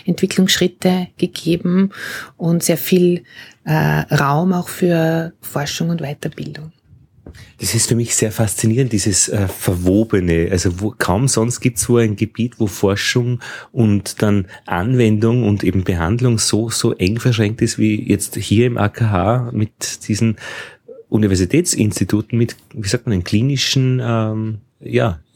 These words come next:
Speaker 2: ist eine, eine
Speaker 1: Klinische Abteilung.
Speaker 2: klinische Abteilung, genau. Ja,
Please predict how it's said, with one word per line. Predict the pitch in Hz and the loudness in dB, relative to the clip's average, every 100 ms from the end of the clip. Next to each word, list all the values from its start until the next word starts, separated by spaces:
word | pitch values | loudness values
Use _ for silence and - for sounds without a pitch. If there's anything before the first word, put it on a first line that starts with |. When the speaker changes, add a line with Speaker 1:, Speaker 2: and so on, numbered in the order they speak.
| 107 - | -16 -8
Speaker 2:
ist | - 113 | -2 0
eine, | 107 110 - | 2 0 0
eine | 110 110 104 _ _ _ _ _ _ - - - | 2 2 0 _ _ _ _ _ _ -20 -20 -20
Speaker 1:
Klinische | - 170 170 - | -20 -20 -20 -20
Abteilung. | - - - | -20 -20 -10
Speaker 2:
klinische | - 113 117 - | 0 2 2 0
Abteilung, | 139 - 87 80 80 | -2 -2 -2 -2 -4
genau. | 92 92 78 _ - - - - - - _ - 285 - _ | -8 -10 -12 _ -16 -10 -8 -6 -8 -10 _ -20 -20 -20 _
Ja, | 147 131 | 0 0